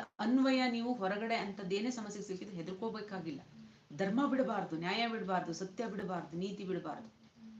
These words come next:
ಇಷ್ಟಿದ್ದು ಖಡಾಖಂಡಿತವಾಗಿ ನಿಲ್ಬೇಕು. ನಿಮ್ಮಲ್ಲಿ ಒಳ್ಳೆತನ ಇದ್ರೆ, ಒಳ್ಳೆ ಆಚರಣೆ ಇದ್ರೆ, ಈ ಯಾವ ಸೂಚನೆಗಳಿಲ್ಲದೆ ನಡೀತಕ್ಕಂಥ ಘಟನೆಯಲ್ಲಿ ನೀವು ಬಳಕೆ ಆಗ್ತಾ ಇದ್ದೀರಾ ದೈವಿಕ ಕಾರ್ಯಕ್ಕೆ ಅಂತ ಅರ್ಥ.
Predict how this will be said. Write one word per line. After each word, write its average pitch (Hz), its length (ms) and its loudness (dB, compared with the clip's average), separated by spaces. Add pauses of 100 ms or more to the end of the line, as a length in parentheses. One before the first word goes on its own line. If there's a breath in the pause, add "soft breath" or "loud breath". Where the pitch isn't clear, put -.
(360)
ಇಷ್ಟಿದ್ದು 233 560 2
ಖಡಾಖಂಡಿತವಾಗಿ 226 1000 6
ನಿಲ್ಬೇಕು. 180 320 -2
ನಿಮ್ಮಲ್ಲಿ 208 320 -2
ಒಳ್ಳೆತನ 202 480 0
ಇದ್ರೆ, 180 360 -2
ಒಳ್ಳೆ 185 500 -2 (180)
ಆಚರಣೆ 190 400 -4
ಇದ್ರೆ, 175 540 -6 (440)
ಈ 226 160 2
ಯಾವ 185 360 6
ಸೂಚನೆಗಳಿಲ್ಲದೆ 262 1040 4
ನಡೀತಕ್ಕಂಥ 226 640 0
ಘಟನೆಯಲ್ಲಿ 220 680 0
ನೀವು 233 260 0
ಬಳಕೆ 196 380 2
ಆಗ್ತಾ 247 420 2
ಇದ್ದೀರಾ 196 420 0
ದೈವಿಕ 196 340 0
ಕಾರ್ಯಕ್ಕೆ 170 640 -2
ಅಂತ 147 240 -10
ಅರ್ಥ. - 380 -10